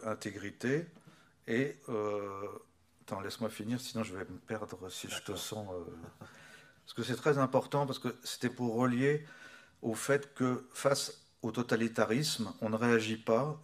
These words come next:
Speaker 1: on se soupçonne entre alliés au lieu de réagir. C'est-à-dire, les Belges ont très, très mal communiqué entre eux, mais les nazis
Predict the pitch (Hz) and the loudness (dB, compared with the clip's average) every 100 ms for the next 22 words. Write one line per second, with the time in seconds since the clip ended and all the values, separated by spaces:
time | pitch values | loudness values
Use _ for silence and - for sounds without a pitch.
0 | 123 107 120 - 156 - - 147 117 101 | -8 -2 -2 0 -2 0 4 4 4 0
1 | - 95 101 127 170 - - - - - | 0 0 2 0 0 -8 -20 -20 -20 -20
2 | _ - 117 113 143 123 107 107 107 101 | _ -2 2 4 4 4 6 6 6 4
3 | 104 95 - 101 107 110 - - - - | -2 -4 -4 0 0 -2 -10 -20 -20 -20
4 | - _ _ - 110 120 135 151 123 113 | -20 _ _ -2 2 8 10 10 8 0
5 | - - - - - 151 156 151 156 131 | -2 -6 -8 -12 0 4 8 6 6 4
6 | 127 123 120 120 107 104 - 120 147 165 | 6 6 4 2 0 -2 -4 0 0 -2
7 | - - 110 110 107 113 107 151 | -12 -2 0 2 2 2 4 0